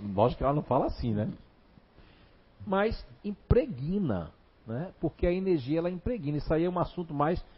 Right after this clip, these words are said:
desses novos, novos e antigos estudos que eu tô trazendo aí, que vai ter, inclusive, não percam, em abril, você que gosta de passe, fitoterapia, reiki, apometria,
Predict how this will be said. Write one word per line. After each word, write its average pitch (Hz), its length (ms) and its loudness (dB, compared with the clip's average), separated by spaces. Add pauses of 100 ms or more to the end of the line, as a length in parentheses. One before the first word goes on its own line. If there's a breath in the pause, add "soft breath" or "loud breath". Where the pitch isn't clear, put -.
(240 soft breath)
desses 127 440 -2
novos, 113 540 2
novos 110 400 4
e 110 80 2
antigos 98 420 -2
estudos 101 360 -6
que - 60 -6
eu 104 60 -6
tô 107 120 -2
trazendo 117 380 0
aí, 139 220 4 (320 soft breath)
que 117 100 -2
vai 120 160 6
ter, - 160 2
inclusive, 131 420 0
não 160 140 6
percam, 160 480 12
em 170 60 6
abril, 170 460 8
você 135 260 0
que 131 100 -4
gosta 131 260 2
de 107 100 -4
passe, 135 440 4
fitoterapia, 117 640 0
reiki, 135 280 -2
apometria, 120 520 0